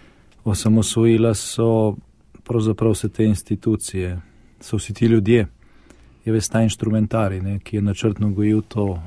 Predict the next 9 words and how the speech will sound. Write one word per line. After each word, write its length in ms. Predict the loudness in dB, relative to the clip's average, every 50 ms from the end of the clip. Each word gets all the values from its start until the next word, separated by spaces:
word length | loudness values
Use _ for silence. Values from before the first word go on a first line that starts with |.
| -12 -10
in 140 | -8 -8 -8
spodbujal 480 | -8 -8 -8 -6 -2 -2 0 -2 -2 -4
sovraštvo 520 | -4 -4 -2 0 0 0 0 -2 -2 -2
do 120 | -2 -2
cerkve 480 | -2 -2 -2 -2 -2 -2 -4 -6 -8 -8 -8 -10 -20 -20 -20 -20 -20 -20 -20 -20 _ _ -20 -20 _ _ -20 -10
in, 560 | -6 -4 -2 0 0 2 2 2 0 0 -2 -4
eh, 40 | -6 -6 -6 -6 -4 -4 -6
sprožil 480 | -6 -6 -4 0 0 0 0 0 0 0
različne 460 | 0 0 0 0 -2 -2 -2 -4 -6